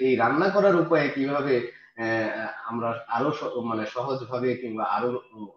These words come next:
বেশি সময় সংরক্ষণ করার জন্য সেই মাংসকে সংরক্ষণ করতে পারি, সেই বিষয়টি আপনার কাছ থেকে একটু, আহ, জানতে চাই। আসলে সংরক্ষণের সহজ উপায় কি, যেখানে মাংস আসলে সঠিক উপায়ে জীবাণুমুক্ত উপায়ে থাকবে?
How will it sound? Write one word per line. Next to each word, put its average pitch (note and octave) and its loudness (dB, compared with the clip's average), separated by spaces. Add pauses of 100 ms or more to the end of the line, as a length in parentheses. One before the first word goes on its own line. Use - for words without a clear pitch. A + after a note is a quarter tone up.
(1200)
বেশি B2 -6
সময় D#3 -2 (360)
সংরক্ষণ C3+ -2
করার C3 -2
জন্য B2+ 2 (140)
সেই C3 -2
মাংসকে A#2 -6
সংরক্ষণ B2 -6
করতে D#3+ -4
পারি, F3+ 0 (380)
সেই C#3+ 0
বিষয়টি D#3 -2
আপনার C3+ -2
কাছ A#2+ -4 (140)
থেকে G#2+ -6
একটু, G#2 -8
আহ, G2 -6 (100)
জানতে F#2+ -8
চাই। - -20 (380)
আসলে G2+ -10
সংরক্ষণের A#2+ -2 (180)
সহজ A#2 0 (120)
উপায় A2 -2
কি, E2+ -6
যেখানে G2 -8
মাংস G2 -6
আসলে G2 -8
সঠিক A2 -6
উপায়ে G#2+ -6
জীবাণুমুক্ত G2+ -6
উপায়ে F2 -12
থাকবে? - -18